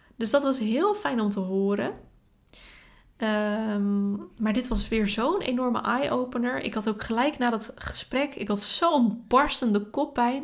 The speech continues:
want mijn hoofd kon gewoon niet echt omvatten of bevatten. Eh, wacht, wat is het? Omvatten. Wat er allemaal tegen me was gezegd. Wat er allemaal was gebeurd.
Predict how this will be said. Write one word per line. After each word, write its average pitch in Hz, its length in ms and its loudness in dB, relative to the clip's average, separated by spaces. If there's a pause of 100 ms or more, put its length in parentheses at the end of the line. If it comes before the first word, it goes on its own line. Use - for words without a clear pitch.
want 220 180 2
mijn 202 140 4
hoofd 220 480 0
kon 311 240 2
gewoon 220 280 0
niet 208 200 2
echt - 320 -2 (480)
omvatten 254 800 0 (100)
of - 180 -4
bevatten. 247 680 -2 (640)
Eh, 190 240 -2
wacht, 175 240 -10
wat 196 140 -10
is 240 140 -6
het? - 220 -16
Omvatten. 233 500 0 (440)
Wat 254 240 0
er 254 80 2
allemaal 208 680 0
tegen 220 320 -4
me 208 80 2
was 190 440 -6 (100)
gezegd. - 760 -6
Wat 208 160 -4
er 214 60 0
allemaal 202 180 0
was 196 180 -4
gebeurd. - 680 -8